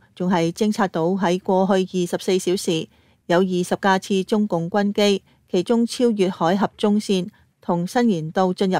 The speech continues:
台灣西南空域九架次，中共軍艦三艘次持續喺台海周邊活動。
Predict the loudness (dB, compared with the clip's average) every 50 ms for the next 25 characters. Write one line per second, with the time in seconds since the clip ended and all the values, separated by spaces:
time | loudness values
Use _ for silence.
0 | -2 -4 -4 -2 0 0 0 0 0 0 0 0 0 0 2 2 0 -2 -2 -4
1 | -2 -2 0 0 0 0 -2 _ -4 -4 -2 -2 -2 0 0 2 2 0 -2 -4
2 | -4 -2 -2 -2 -4 -8 -16 _ _ _ _ -4 0 0 0 0 0 -2 -4 -2
3 | 0 0 0 2 2 0 -2 -2 -4 0 2 2 2 2 0 0 0 -2 -2 -2
4 | -2 -2 -2 -2 -4 _ _ _ _ -2 -2 -2 0 2 2 2 2 2 0 0
5 | -2 -2 0 0 0 0 0 0 2 2 2 2 2 2 0 0 0 0 -2 -4
6 | -2 0 0 0 0 -2 -4 -8